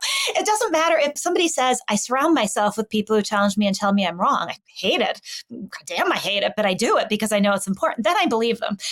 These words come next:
But if they say, "I love it, I just love being challenged," then you know exactly they're full of shit.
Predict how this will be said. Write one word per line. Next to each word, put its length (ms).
But 100
if 100
they 100
say, 200
"I 140
love 440
it, 140
I 80
just 240
love 360
being 260
challenged," 500
then 200
you 80
know 280
exactly 520
they're 140
full 180
of 120
shit. 180